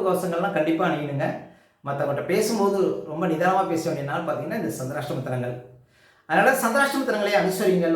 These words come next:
வாழ்க்கையில வளம் பெறுங்கள். மேலும் விருச்சக ராசிக்காரர்களுக்கு இந்த மாதம் எந்த தேதிகள்ல பணப்புழக்கம் ரொம்ப சிறப்பா இருக்கும் அப்படின்னு பாத்தீங்கன்னா, இந்த நவம்பர் அஞ்சு,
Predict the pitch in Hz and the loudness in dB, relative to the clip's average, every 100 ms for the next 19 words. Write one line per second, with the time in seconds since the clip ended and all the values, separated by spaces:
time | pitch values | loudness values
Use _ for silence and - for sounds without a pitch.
0 | 160 180 185 170 160 165 160 151 165 160 | 2 2 2 2 4 4 4 2 2 0
1 | - - - _ _ 190 254 262 233 226 | -4 -14 -20 _ _ 4 4 6 2 2
2 | 320 294 254 247 233 214 196 202 190 214 | 4 4 2 0 0 2 2 0 -2 -2
3 | 208 165 170 180 185 196 165 - 175 196 | -2 0 0 2 2 2 2 2 0 0
4 | 190 170 165 165 175 180 - 180 262 - | 0 2 4 4 2 0 -4 -4 -2 0
5 | - - 170 160 170 - 180 - 175 - | -2 0 0 2 2 0 0 0 0 0
6 | 160 156 165 156 139 139 127 151 - - | -2 -2 -2 -4 -4 -4 -4 -4 -4 -10
7 | - _ _ _ _ _ _ _ _ - | -18 _ _ _ _ _ _ _ _ -4
8 | 165 156 156 190 254 247 196 - 240 240 | 4 4 4 4 4 6 6 4 2 2